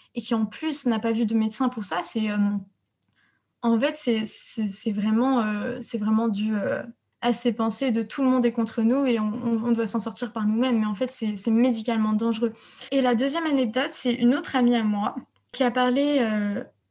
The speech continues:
elle, elle a parlé à un médecin du fait, euh, c'était un médecin qui la suivait, euh, pour, euh, un syndrome de stress post-traumatique, euh,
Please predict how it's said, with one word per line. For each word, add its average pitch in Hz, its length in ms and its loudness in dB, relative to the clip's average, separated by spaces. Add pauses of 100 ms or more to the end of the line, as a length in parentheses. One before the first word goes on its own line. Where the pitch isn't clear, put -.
(220)
elle, 240 160 2
elle 233 100 2
a 220 60 0
parlé 240 220 2
à 294 80 2
un 240 100 2
médecin 269 600 2 (140)
du 233 260 0
fait, 254 420 0
euh, 233 40 -2
c'était - 160 -2
un 254 80 6
médecin 262 280 2
qui 269 120 -4
la 220 140 2
suivait, 247 580 0
euh, 202 500 -2 (440)
pour, 254 260 0
euh, 214 380 0 (560)
un 226 300 2
syndrome 240 480 4
de 226 380 2
stress 254 340 -4
post-traumatique, 240 880 -2
euh, 208 320 -4